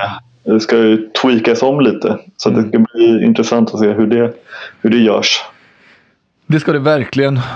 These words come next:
Speaker 2: Och sen så har ju slutspelet på, eh, S O E-sidan dragit igång. Jag gissar att du följer det väldigt nära, Charlie.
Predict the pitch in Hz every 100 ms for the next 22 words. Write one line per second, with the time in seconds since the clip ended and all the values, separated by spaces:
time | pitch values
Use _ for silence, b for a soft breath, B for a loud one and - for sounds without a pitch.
0 | 143 147 175 151 160 170 175 - 185 156
1 | - 156 139 147 147 143 143 139 131 156
2 | 135 - 151 139 139 131 120 - 143 131
3 | 120 139 135 131 135 131 135 139 139 131
4 | 127 - 131 113 123 - 131 127 127 120
5 | 110 117 110 139 123 113 110 120 127 120
6 | 113 110 117 117